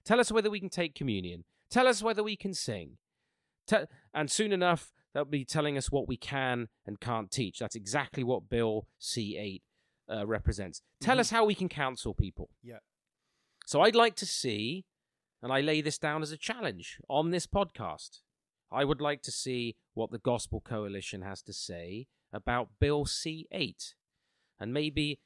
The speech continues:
Speaker 1: we'd like to invite somebody from the Gospel Coalition onto our podcast. Why don't you come and have a discussion with us about what is a Christian, a distinctly Christian view of the state and the role of the church?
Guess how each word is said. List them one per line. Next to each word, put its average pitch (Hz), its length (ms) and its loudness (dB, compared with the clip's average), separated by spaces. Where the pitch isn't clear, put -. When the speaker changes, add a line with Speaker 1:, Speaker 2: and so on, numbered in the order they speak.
Speaker 1:
we'd 123 200 -2
like 135 220 0
to 123 140 -2
invite 127 420 2
somebody 110 420 0
from 110 160 -6
the 101 80 -4
Gospel 101 340 -4
Coalition 101 640 -6
onto 151 340 -4
our 101 160 -6
podcast. 95 680 -8
Why 143 120 2
don't 190 80 0
you 185 60 -8
come 180 160 -2
and 165 100 0
have 156 160 -2
a 143 60 -6
discussion 135 580 -4
with 95 140 -4
us 92 320 -4
about 127 300 0
what 214 200 0
is 220 140 -2
a 160 80 0
Christian, - 600 0
a 104 40 -4
distinctly 113 540 -4
Christian 113 440 -6
view 101 180 -4
of 92 80 -6
the 98 80 -8
state 92 420 -6
and 101 120 -6
the 104 80 -6
role 104 220 -2
of 95 60 -6
the 95 80 -8
church? - 500 -10